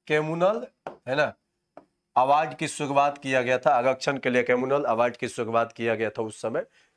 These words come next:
ठीक है, और ये उसके बाद इसी तरह से कहानी आगे बढ़ता। उन्नीस सौ इक्कीस में जो है जाति आधारित जब जनगणना के अनुसार जो है आरक्षण की व्यवस्था किया गया, तो गैर ब्राह्मण जो थे उनको फ़ोर्टी फ़ोर परसेंट आरक्षण दिया गया। उसी तरह से जो ब्राह्मण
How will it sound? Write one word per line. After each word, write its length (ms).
ठीक 160
है, 200
और 420
ये 220
उसके 280
बाद 200
इसी 180
तरह 180
से 120
कहानी 380
आगे 220
बढ़ता। 300
उन्नीस 360
सौ 220
इक्कीस 440
में 140
जो 120
है 120
जाति 380
आधारित 400
जब 180
जनगणना 520
के 200
अनुसार 580
जो 220
है 240
आरक्षण 460
की 120
व्यवस्था 400
किया 280
गया, 200
तो 160
गैर 320
ब्राह्मण 520
जो 140
थे 140
उनको 320
फ़ोर्टी 300
फ़ोर 340
परसेंट 360
आरक्षण 440
दिया 220
गया। 220
उसी 260
तरह 200
से 140
जो 140
ब्राह्मण 540